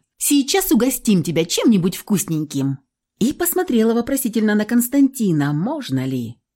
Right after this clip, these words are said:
По её рассуждениям выходило, что раз страж вознамерился возвращения ведуньи дождаться, силы подкрепить не повредит. «Настасья, не балуй!»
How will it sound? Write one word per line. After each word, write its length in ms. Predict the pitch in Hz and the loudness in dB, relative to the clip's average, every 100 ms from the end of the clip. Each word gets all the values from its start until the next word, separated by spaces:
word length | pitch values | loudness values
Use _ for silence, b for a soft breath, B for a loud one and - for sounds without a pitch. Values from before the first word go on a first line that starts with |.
| _ | _
По 60 | 427 | 2
её 340 | 330 190 214 | 4 4 4
рассуждениям 800 | 269 - 269 226 190 247 233 202 | 2 0 0 0 2 4 4 4
выходило, 480 | 190 190 196 208 185 | 0 0 0 0 0
что 260 | 185 185 170 | -2 -2 -2
раз 220 | 190 - | -2 -4
страж 500 | - 151 135 170 - | -6 -4 -4 -4 -6
вознамерился 640 | 165 165 170 226 190 - | -2 0 0 0 0 -2
возвращения 680 | 160 156 160 160 247 202 160 | -2 -2 -4 -2 2 2 2
ведуньи 460 | 156 143 143 139 151 | -2 -2 -2 -2 -2
дождаться, 680 | 170 165 175 180 - 185 190 _ _ - | -4 -4 -4 -4 -8 -10 -12 _ _ -8
силы 400 | - 156 160 175 | -4 -2 -2 -2
подкрепить 500 | - - 277 285 302 | -2 0 2 2 2
не 80 | 294 | 2
повредит. 600 | 294 285 269 294 - _ _ _ _ - | 2 2 2 0 -2 _ _ _ _ -4
«Настасья, 1080 | 123 156 156 - 156 180 220 - 131 135 143 | -2 0 0 -2 0 0 -2 -4 -4 -2 0
не 360 | 170 180 214 | 0 2 2
балуй!» 720 | 202 226 233 190 156 117 117 | 2 4 2 2 0 -4 -8